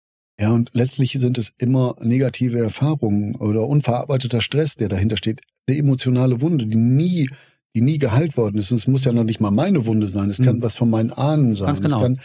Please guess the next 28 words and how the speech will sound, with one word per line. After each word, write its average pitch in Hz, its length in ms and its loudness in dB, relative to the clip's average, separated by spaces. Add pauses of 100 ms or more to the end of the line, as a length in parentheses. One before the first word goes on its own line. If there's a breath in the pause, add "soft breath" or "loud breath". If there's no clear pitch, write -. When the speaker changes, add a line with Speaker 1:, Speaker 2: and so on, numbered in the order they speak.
Speaker 2:
Das 117 180 -2
ist 123 80 0
die - 0 -
Speaker 1:
kann 127 140 4
der 131 80 2
Speaker 2:
systemische 123 340 0
Arbeit 110 300 0
einfach. 104 420 -6
Speaker 1:
Ja, 156 220 2
Speaker 2:
Super, 110 180 -2
ja. 110 80 2
Speaker 1:
und, 120 160 -6
und 120 200 -2
auch 127 220 0
als 117 180 0
ich - 180 -4
die 143 140 0
Ausbildung 143 400 0
im 117 100 2
systemischen 117 480 -2
Coaching 160 320 0
gemacht 95 320 -2
habe, 92 100 -6
wo 92 40 -4
ich 92 80 -6
dachte 90 220 -8
so, 90 200 -8 (120)
„Boah, 87 300 -8